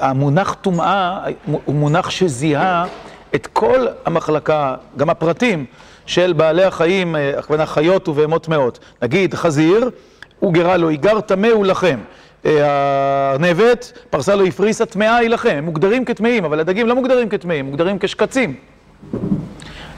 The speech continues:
"ואת נבלתם תשקצו", אבל אין איסור מגע. טוב, מה זה תשקצו? הכוונה, מה, מה, מה, מה פירוש המילה? אבל ברור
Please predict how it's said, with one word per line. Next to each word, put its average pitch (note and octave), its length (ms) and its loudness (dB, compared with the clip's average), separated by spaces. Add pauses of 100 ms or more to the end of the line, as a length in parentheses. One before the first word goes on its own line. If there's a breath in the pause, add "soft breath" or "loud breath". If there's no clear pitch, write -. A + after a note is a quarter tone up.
(160)
"ואת C3+ 180 2
נבלתם D#3+ 420 2
תשקצו", G#3+ 580 0
אבל - 180 -2
אין G#3+ 100 2
איסור B3 300 0
מגע. D#3 280 2 (1400 loud breath)
טוב, - 140 0
מה C#3+ 80 4
זה D#3 80 0
תשקצו? F3 520 2
הכוונה, C#3+ 300 0
מה, E3+ 220 0
מה, D3+ 280 2
מה, D3+ 220 -2 (200)
מה D#3+ 120 0
פירוש D#3 300 -2
המילה? G3+ 300 2 (380 loud breath)
אבל C3 180 0
ברור G#3 520 2